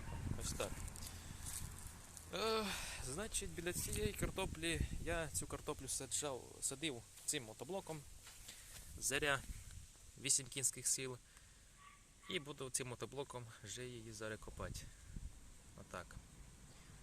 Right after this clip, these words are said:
Отак. Ну і подивимося, як воно буде. Чи буде копати, чи ні.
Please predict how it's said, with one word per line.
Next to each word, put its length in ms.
Отак. 460
Ну 80
і 40
подивимося, 460
як 160
воно 160
буде. 360
Чи 100
буде 200
копати, 320
чи 120
ні. 240